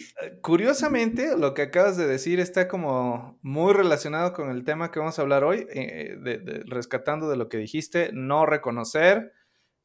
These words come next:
este, que se te esté quemando el pesebre y, y no pidas ayuda a los bomberos, este, y sobre todo la incompetencia. Creo que esa es la, la constante de las, de los dos eventos que vamos a hablar, y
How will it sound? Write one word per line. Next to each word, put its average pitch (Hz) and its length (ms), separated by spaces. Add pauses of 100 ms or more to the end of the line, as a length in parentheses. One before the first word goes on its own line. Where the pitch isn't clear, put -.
este, 117 680
que 131 100
se 131 120
te - 100
esté 160 220
quemando 147 600
el 107 360
pesebre 151 540
y, 117 420
y 117 120
no 139 200
pidas 143 320
ayuda 135 240
a 135 40
los 120 160
bomberos, 147 720 (140)
este, 120 760 (500)
y 139 240
sobre 139 260
todo 196 240
la 156 140
incompetencia. 139 840
Creo 165 200
que 180 120
esa 180 180
es - 300
la, 135 300
la 131 160
constante 156 480
de 131 100
las, 123 400
de 127 120
los 127 180
dos 185 240
eventos 165 320
que - 100
vamos 156 200
a - 20
hablar, 175 400
y 117 400